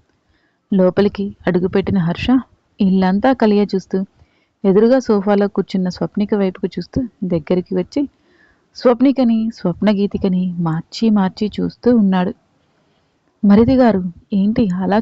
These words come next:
చూస్తున్నారు? నేను మీ వదినని అంది స్వప్నిక.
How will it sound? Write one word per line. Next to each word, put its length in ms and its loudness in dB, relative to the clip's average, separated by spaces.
చూస్తున్నారు? 500 -2
నేను 240 6
మీ 80 4
వదినని 380 4
అంది 300 -2
స్వప్నిక. 400 -4